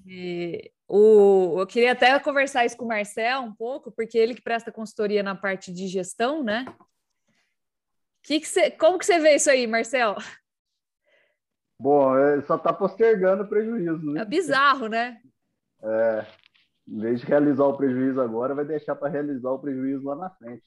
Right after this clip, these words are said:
Speaker 2: né?
Speaker 1: E, e, e com pastagem do jeito que tá agora, só se for muito bem manejada, né? Mas mesmo assim, a
Speaker 2: É, mas
Speaker 1: pastagem
Speaker 2: tem,
Speaker 1: bem manejada,
Speaker 2: é, e
Speaker 1: ela
Speaker 2: assim,
Speaker 1: tem um
Speaker 2: tem
Speaker 1: custo também, né?
Speaker 2: Exato, e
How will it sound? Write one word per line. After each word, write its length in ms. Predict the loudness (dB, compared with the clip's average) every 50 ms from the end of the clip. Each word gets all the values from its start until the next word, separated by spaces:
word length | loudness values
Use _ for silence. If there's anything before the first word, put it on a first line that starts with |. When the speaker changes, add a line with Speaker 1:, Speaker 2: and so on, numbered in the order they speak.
| -20
Speaker 2:
né? 80 | -20 -20 _ _
Speaker 1:
E, 380 | -18 -18 -16 -16 -16 -12 -10 -10
e, 20 |
e 40 | -8
com 180 | -6 -6 -4
pastagem 540 | -2 -2 -4 -4 -2 0 0 0 0 -2 -6
do 80 | -6 -4
jeito 260 | 0 0 0 0 -2
que 100 | -10 -12
tá 120 | -8 -6
agora, 160 | -6 -6 -6 -6
só 140 | -6 -6
se 80 | -6 -4
for 160 | -2 -2 -2
muito 300 | -2 -2 -6 -6 -6 -4
bem 140 | -4 -4 -4
manejada, 640 | -4 -6 -8 -8 -8 -6 -4 -4 -4 -4 -4 -6 -6
né? 100 | -6 -6
Mas 200 | -6 -6 -6 -6
mesmo 220 | -6 -6 -8 -8 -8
assim, 240 | -12 -10 -10 -10
a 60 | -8 0
Speaker 2:
É, 120 | 2 2 4
mas 180 | 4 4 4 4
Speaker 1:
pastagem 240 | 4 4 4 4 0
Speaker 2:
tem, 80 | -8 -12
Speaker 1:
bem 120 | -6 0
manejada, 460 | 2 4 6 6 6 6 8 6 6
Speaker 2:
é, 40 | 6
e 20 | 4
Speaker 1:
ela 80 | 2 2
Speaker 2:
assim, 100 | 0 2
Speaker 1:
tem 80 | 0 0
um 60 | 2
Speaker 2:
tem 120 | 0 0
Speaker 1:
custo 260 | 0 0 -4 -6 -10 -6
também, 360 | -6 -6 -4 -4 -6 -6 -6
né? 220 | -8 -8 -10 -12 _ _ _ _ _ _ _ _ _ _ _ _ _ _ _ _ _ -10
Speaker 2:
Exato, 800 | -6 -6 -6 -4 -4 -2 0 0 -2 -2 -4 -8 -14 -12 -10
e 560 | -10 -8 -8 -6 -6 -4 -4 -6 -6 -8 -12